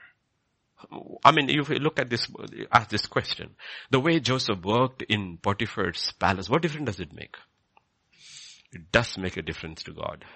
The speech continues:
because it's his testimony. What is the report? Potiphar said, "This Hebrew's God is with him." That was the testimony. It was, he put his heart into it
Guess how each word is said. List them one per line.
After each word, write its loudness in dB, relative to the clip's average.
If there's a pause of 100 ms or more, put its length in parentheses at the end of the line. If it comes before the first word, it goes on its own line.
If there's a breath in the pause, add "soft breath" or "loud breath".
(120)
because -14
it's -10
his -6
testimony. -10 (1200 soft breath)
What -6
is -4
the -4 (200)
report? -2 (400 soft breath)
Potiphar -10
said, -10 (420)
"This -2
Hebrew's -10
God -8
is -16
with -16
him." -16 (1400)
That -8
was -10
the -8
testimony. -18 (1400 loud breath)
It -18
was, -16
he 0
put -6
his -4
heart -6
into -14
it -16